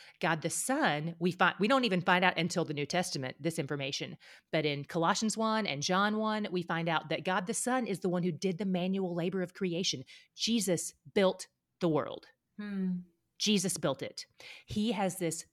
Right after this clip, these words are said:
Speaker 1: physical relationship with humanity. He, he's
Speaker 2: Yeah.
Speaker 1: very engaged in the physical. And so we find out that Jesus built the world. Cool. So, like, the,
Speaker 2: <laughs>
Speaker 1: the tree that I'm looking at outside my window right now,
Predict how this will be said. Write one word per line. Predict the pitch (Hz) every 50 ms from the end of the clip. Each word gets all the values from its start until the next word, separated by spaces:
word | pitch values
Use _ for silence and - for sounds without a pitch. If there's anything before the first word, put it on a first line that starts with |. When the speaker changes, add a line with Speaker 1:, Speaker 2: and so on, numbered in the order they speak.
| _ _
Speaker 1:
physical | - 196 185 185 220 - 226 214 220 208
relationship | 214 196 190 214 226 - 190 160 - 156 127 117 - - - _ _ _ _ _ -
with | 175 175 175 160 170
humanity. | - 190 180 165 175 185 175 - - - - _ _ _ _
He, | - -
he's | 180 170 180 156 147
Speaker 2:
Yeah. | 156
Speaker 1:
very | 180 180 190 208 220 220 -
engaged | 190 175 175 165 175 165 165 160 160 151 -
in | - 165 156
the |
physical. | - - 151 139 - 147 - - - - _ _ _ _ _ _ _ _ _ _ _ _ - - - - - - - - -
And | 180 175 165
so | 165 - 190 175 170 165 160 160 160 160 165 - - - _ _ _ _ _ _ _ _ _ _ -
we | 180 180
find | 180 180 175
out | 190 185
that | - 170
Jesus | - - 185 180 170 202 202 -
built | 160 175 170 175
the | - 247
world. | 202 151 139 151 180 190 - - _ _ _ _ _ _ - -
Cool. | - 175 156 151 175 208 233 - _
So, | - - 196 180
like, | 175 165 156 160 156 - - _ _ _ -
the, | 156 139 180 175 175 165
Speaker 2:
<laughs> | 175 180 170 190 196 185
Speaker 1:
the | 180 190
tree | 180 - - - 214 220 240 247
that | 226 214
I'm | 208 202 196
looking | 196 190 190 202 180 175
at | 165 160 160 -
outside | 165 160 156 - 175 165 175
my | 185 185
window | 175 160 151 151 147
right | 147 143 147
now, | 147 139 135 135 139 139